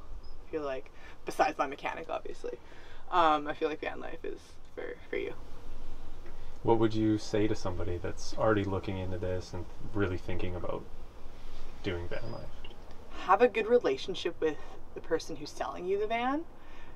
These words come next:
Speaker 1: Know the van in and out. Get a, a first opinion, a second opinion, a third opinion, a fourth opinion, so you're not getting ripped off, so you know the engine is, um, in good working order.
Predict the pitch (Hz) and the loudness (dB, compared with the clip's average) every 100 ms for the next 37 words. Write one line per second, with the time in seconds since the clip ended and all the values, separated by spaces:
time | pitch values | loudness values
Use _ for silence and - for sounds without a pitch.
0 | - 175 170 180 185 180 156 156 156 143 | -6 -2 2 4 6 6 4 2 0 2
1 | 139 139 160 156 165 - - - - - | 0 0 2 4 4 2 -10 -12 -12 -2
2 | 160 - 156 151 147 143 - 160 147 143 | -2 0 -4 -2 0 -2 -2 -4 -4 -4
3 | 139 139 135 131 131 143 135 147 143 147 | -4 -4 -4 -2 -2 -2 -4 -4 -2 -2
4 | - - 127 131 135 135 - 147 156 147 | -2 -4 -6 -8 -6 -6 -6 -6 -2 -2
5 | - 139 127 151 - 139 139 143 160 156 | 0 2 2 0 -2 -4 -4 0 0 0
6 | 151 147 143 139 135 131 - - - - | -2 -2 -2 -4 -6 -6 -8 -10 -8 -6
7 | - 139 135 131 135 - - - - - | -4 -2 -2 -2 -6 -8 -10 -10 -12 -12
8 | - - - 170 165 147 147 - 156 156 | -10 -8 -6 0 2 2 0 0 0 2
9 | 151 151 147 | 2 2 0